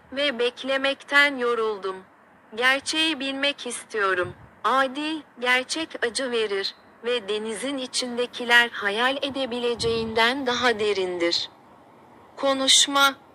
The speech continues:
aralarında uzun bir bakışmayla sona erer ve dalgalar aniden sanki bir şeyler fısıldıyormuş gibi yükselir.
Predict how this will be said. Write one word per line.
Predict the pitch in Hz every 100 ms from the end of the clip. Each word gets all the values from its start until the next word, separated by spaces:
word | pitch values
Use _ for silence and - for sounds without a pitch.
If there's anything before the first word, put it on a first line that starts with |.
| - -
aralarında | 269 302 320 330 330 320 330 320
uzun | 254 240 320 330
bir | 311 294 247
bakışmayla | 262 277 269 - 254 247 247 254
sona | - 233 220
erer | 190 180 180 196 240
ve | 226 226 202
dalgalar | 196 208 208 226 233 226 226
aniden | 220 285 294 277 254 262 262
sanki | - 254 269 262 262 214
bir | 285
şeyler | - 269 262 254 262
fısıldıyormuş | 269 - 269 269 247 233 240 233 226 220 -
gibi | 208 196
yükselir. | 190 185 - - 185 175 170